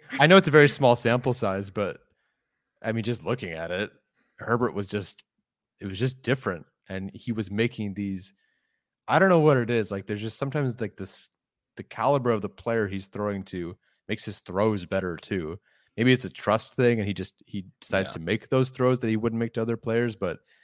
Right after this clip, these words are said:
Speaker 1: that ball at the back of the end zone to Mike Williams, he doesn't just throw that normally, but to Mike Williams, he'll make it. That throw where he pins it on Keenan Allen on the left sideline, he can really only throw that to someone like Keenan Allen. It's just,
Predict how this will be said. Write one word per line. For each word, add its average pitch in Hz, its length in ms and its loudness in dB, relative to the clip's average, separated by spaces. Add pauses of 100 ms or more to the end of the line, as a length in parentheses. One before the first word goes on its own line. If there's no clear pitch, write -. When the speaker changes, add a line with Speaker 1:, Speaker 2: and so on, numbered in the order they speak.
(160)
Speaker 1:
that 110 220 -2
ball 110 240 4
at 110 40 2
the 90 60 -10
back 101 240 0
of - 60 -16
the 95 80 -6
end 107 120 -2
zone 110 100 0
to 98 60 -4
Mike 98 260 -2
Williams, 113 360 -4 (300)
he - 80 -12
doesn't 156 300 -4 (120)
just - 160 -14 (380)
throw 123 340 -2
that 90 360 -4
normally, 98 480 -2
but 82 180 -12
to - 60 -16
Mike 107 240 -2
Williams, 131 320 -4
he'll 120 140 0
make 143 240 0
it. 85 180 -6 (280)
That 92 180 -6
throw 113 160 2
where 120 80 2
he 95 80 -2
pins 123 320 -4
it 113 80 0
on 107 160 0
Keenan 110 340 -4
Allen 117 220 2
on 120 60 0
the 85 80 -6
left 104 240 -2
sideline, 131 560 0 (400)
he 104 80 -12
can 156 160 -8
really 135 160 -2
only 131 240 0
throw 127 220 0
that 110 260 2
to 110 180 0
someone 110 240 -4
like 113 160 -4
Keenan 107 300 -8
Allen. 95 260 -6
It's 87 100 -12
just, - 240 -8